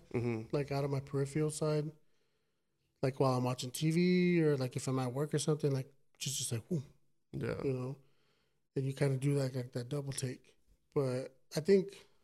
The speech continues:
Speaker 2: I don't know, dude. Uh,
Speaker 1: I don't know.
Speaker 2: I don't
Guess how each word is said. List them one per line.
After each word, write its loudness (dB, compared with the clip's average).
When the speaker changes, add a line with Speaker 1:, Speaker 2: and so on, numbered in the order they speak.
Speaker 2:
I -10
don't -4
know, -4
dude. -4
Uh, -6
Speaker 1:
I -4
don't 2
know. 0
Speaker 2:
I 2
don't 4